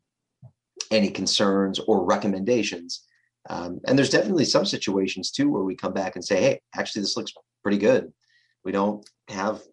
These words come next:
much in terms of recommendations other than maybe we can improve the rate." Um, but it's more so, um, you know, looking at liability limits, looking at those endorsements, looking at the replacement value of the home,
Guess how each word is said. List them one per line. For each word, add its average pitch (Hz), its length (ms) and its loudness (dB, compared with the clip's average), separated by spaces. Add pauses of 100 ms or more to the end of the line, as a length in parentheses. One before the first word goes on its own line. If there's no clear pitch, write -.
(120)
much 104 240 -4
in 95 80 -8
terms 104 260 -4
of 98 140 -6
recommendations 101 800 -2
other 98 220 -2
than 90 360 -8 (480)
maybe 85 280 -4
we 90 160 -2
can 92 100 -6
improve 92 400 -4
the 90 120 -2
rate." 113 360 0 (500)
Um, 87 440 -8 (160)
but 92 100 2
it's 90 160 -4
more 101 220 2
so, 92 560 2 (400)
um, 85 500 -10 (320)
you 90 140 -10
know, 90 260 -10 (680)
looking 101 340 2
at 101 100 2
liability 95 640 0
limits, 90 420 -8
looking 92 300 -6
at 90 80 -10
those 92 220 -4
endorsements, 90 720 -4
looking 92 240 -6
at 90 80 -12
the 95 80 -2
replacement 90 580 -4
value 92 360 -2
of 90 40 -14
the 95 80 -2
home, 87 560 -4